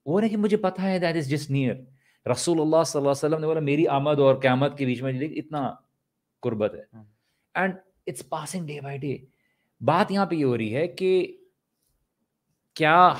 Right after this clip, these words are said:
Speaker 1: हम फजूलियात में, अ, इस, अ, लहवियात में क्या हम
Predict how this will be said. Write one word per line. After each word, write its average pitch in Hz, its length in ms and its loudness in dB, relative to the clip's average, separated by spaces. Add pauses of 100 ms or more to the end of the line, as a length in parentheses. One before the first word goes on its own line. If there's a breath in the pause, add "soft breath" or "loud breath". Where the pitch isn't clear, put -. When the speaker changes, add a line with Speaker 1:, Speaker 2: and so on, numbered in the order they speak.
(100)
Speaker 1:
हम 147 520 0 (600)
फजूलियात 139 680 2
में, 107 280 -6 (560)
अ, 110 420 -4 (220)
इस, - 340 -8
अ, 113 400 0
लहवियात 120 600 2
में 151 180 -2
क्या 139 180 2
हम 127 420 -2